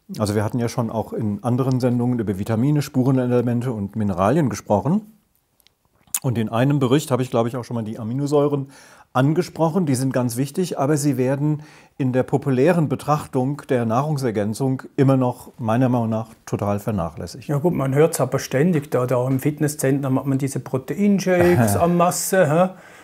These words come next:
Speaker 2: Dann
Speaker 1: Das ist
Speaker 2: jetzt
Speaker 1: ein
Speaker 2: haben die Fleischesser, sagen, ich esse jeden Tag
Speaker 1: Ja.
Speaker 2: zweihundert Gramm Fleisch.
Speaker 1: Stimmt. Und das ist dann das Problem. Das ist ein großer Unterschied zwischen Aminosäuren und Proteine.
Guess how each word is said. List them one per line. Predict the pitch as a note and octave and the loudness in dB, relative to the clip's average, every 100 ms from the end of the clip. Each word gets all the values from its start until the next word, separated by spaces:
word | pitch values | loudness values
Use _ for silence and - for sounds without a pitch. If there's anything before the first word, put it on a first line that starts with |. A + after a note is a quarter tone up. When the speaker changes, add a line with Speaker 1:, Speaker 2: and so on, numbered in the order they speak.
| - | -12
Speaker 2:
Dann | D3 C#3 | -4 -2
Speaker 1:
Das | D3 | 0
ist | |
Speaker 2:
jetzt | B2+ A#2 | 0 0
Speaker 1:
ein | |
Speaker 2:
haben | C3+ C#3 | 0 0
die | C#3 | -2
Fleischesser, | - A#2+ D#3+ - D3 D3 C#3 | -2 2 2 2 2 2 0
sagen, | C3+ C3+ | 0 0
ich | C3 | 0
esse | D3+ D3 | -2 0
jeden | C#3 C3+ | 0 0
Tag | C3+ C3 C3+ A#2+ | 0 2 2 2
Speaker 1:
Ja. | C3 | 0
Speaker 2:
zweihundert | - C3+ D3 D3 | 2 4 4 2
Gramm | C3+ | 2
Fleisch. | D#3 F#3+ G3+ G3 - - _ _ _ - - | 4 6 6 2 -6 -14 _ _ _ -20 -10
Speaker 1:
Stimmt. | - C3 F2 - - A#2 | 2 2 2 -12 -10 -4
Und | G#2+ | -2
das | G2+ - | -2 -6
ist | - | -2
dann | B2+ A#2 A#2 A#2 | 0 2 0 -2
das | A2 G#2+ | -4 -6
Problem. | A2+ B2+ A#2 E2 - - - - | -4 0 0 0 -8 -20 -20 -4
Das | A2 | -2
ist | |
ein | |
großer | G2+ A2+ A2+ | 0 2 2
Unterschied | A#2+ B2+ - G#2 G#2+ | 4 2 0 -2 -2
zwischen | A2+ G#2+ G2+ | -4 -2 0
Aminosäuren | G2+ A#2+ B2 G2+ F#2+ G2 A2+ | 4 6 6 4 4 2 0
und | G2+ G2 | -2 -4
Proteine. | A2 G#2 A2+ A#2 G2+ D#2 | -2 0 0 0 0 -2